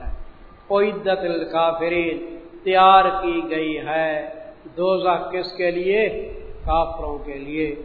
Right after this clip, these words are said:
مستحقین نار لکھو، تیار کی ہے کافروں کے لیے مستحقین نار۔ تو دوزخ کو کن کے لیے تیار کیا گیا ہے؟ کیونکہ ہمیشہ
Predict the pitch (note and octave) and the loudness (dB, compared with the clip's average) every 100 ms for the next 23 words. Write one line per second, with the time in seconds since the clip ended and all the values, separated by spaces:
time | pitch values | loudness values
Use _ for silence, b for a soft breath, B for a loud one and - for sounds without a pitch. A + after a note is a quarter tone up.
0 | - - D#3 E3+ G3+ - G3 F#3 G3+ - | -16 -16 -6 0 0 0 2 2 0 0
1 | F#3+ F#3+ F3+ E3+ F#3+ G3 F3+ E3 - - | 0 0 0 6 8 8 6 0 -4 -8
2 | - - - - - - - - - - | -12 -16 -18 -20 -20 -20 -20 -20 -20 -20
3 | - - - - - - - - - - | -20 -20 -20 -20 -20 -20 -20 -20 -20 -20
4 | - - - - - - - F3 F3 F#3 | -20 -20 -20 -20 -20 -20 -6 0 4 4
5 | F3+ F3+ F3 E3 E3 E3+ D#3+ E3+ E3+ D#3+ | 2 -2 -4 -2 0 -2 0 0 0 -2
6 | D#3+ D3 D3 D3 D#3+ D3+ F3 F3 - D#3+ | -6 -6 -8 -6 -8 -4 -6 -6 -8 -10
7 | D3+ - D#3 C#3+ C#3 C#3 C#3+ B2+ - - | -10 -14 -14 -14 -12 -8 -8 -10 -14 -20
8 | - - - - - - - - - F3+ | -20 -20 -20 -20 -20 -20 -20 -20 -12 -8
9 | E3+ F#3 G#3 A3 A3 G#3 G#3 G#3+ - G#3 | -8 0 4 6 6 6 4 0 0 0
10 | A3 G#3+ G#3+ G#3 G3+ F#3+ F#3 F3 F3 D#3 | 0 0 0 0 -2 0 2 2 0 -4
11 | D#3+ D#3+ D3 C#3 B2+ - - - - - | -4 -6 -8 -8 -10 -12 -18 -20 -20 -20
12 | - - - - - - - - - - | -20 -20 -20 -20 -20 -20 -20 -20 -20 -20
13 | - - - - - G3+ G#3+ G#3+ E3+ F#3 | -20 -20 -20 -18 -2 2 4 2 2 2
14 | G#3+ A3+ A3+ | 4 4 4